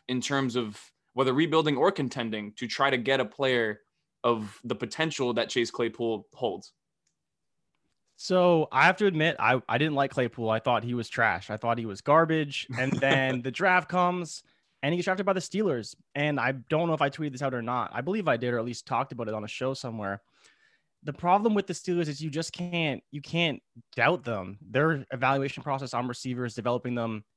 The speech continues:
Speaker 2: is unlike anything we've seen in recent history. Just go through all the names that have played for the Steelers. They're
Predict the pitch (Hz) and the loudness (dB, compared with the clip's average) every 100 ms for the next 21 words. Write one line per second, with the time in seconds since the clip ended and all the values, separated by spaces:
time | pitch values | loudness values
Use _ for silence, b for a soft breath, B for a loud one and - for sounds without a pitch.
0 | _ 135 135 131 - - 135 165 156 143 | _ -2 -2 -2 -6 -4 0 2 2 2
1 | 131 151 139 139 123 131 - 147 135 110 | 0 -2 -2 -4 -2 -4 -6 -6 -6 -6
2 | 127 123 135 - 104 98 123 123 143 143 | -8 -6 -8 -8 -8 -8 -8 -6 0 0
3 | 139 143 131 123 127 131 123 131 120 98 | 0 -2 -2 2 2 2 -2 -2 -4 -6
4 | - - b b b 117 120 120 - 143 | -12 -18 b b b -2 -2 -2 -2 0
5 | 151 127 - 131 120 - 139 120 101 120 | 0 0 -4 -6 -6 -6 -4 -4 -4 -4